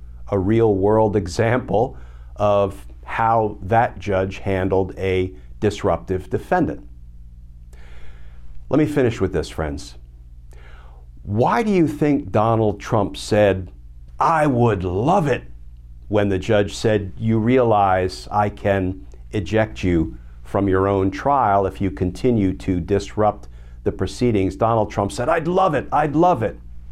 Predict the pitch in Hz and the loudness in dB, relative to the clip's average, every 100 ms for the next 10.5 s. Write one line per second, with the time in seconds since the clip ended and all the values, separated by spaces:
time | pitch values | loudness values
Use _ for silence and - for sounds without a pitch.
0 | - 185 170 110 80 82 80 110 143 - | 0 4 4 4 2 2 2 0 -2 -8
1 | - - - - - - - - - - | -16 -18 -18 -18 -18 -18 -18 -18 -18 -18
2 | - 139 156 - - - 220 247 233 - | -4 -2 0 0 -2 -4 2 2 2 0
3 | - 185 165 143 143 139 120 117 87 110 | 2 4 4 6 6 6 4 2 0 0
4 | 113 87 - - - - - - - - | 2 0 -4 -12 -16 -16 -16 -18 -18 -18
5 | - - - 123 160 156 123 - - 180 | -18 -8 -4 0 2 2 0 -2 0 2
6 | 185 151 120 139 143 143 143 135 127 120 | 2 2 4 6 6 4 4 4 2 -2
7 | - - 123 127 107 87 71 - - - | -10 -2 2 4 4 0 -4 -10 -14 -16
8 | - - - 113 131 123 - 135 120 - | -16 -16 -4 2 2 2 0 0 0 0
9 | 156 165 170 165 156 - 127 90 87 104 | 2 4 6 4 2 0 0 0 -6 -2
10 | 101 135 - - | 2 2 0 -8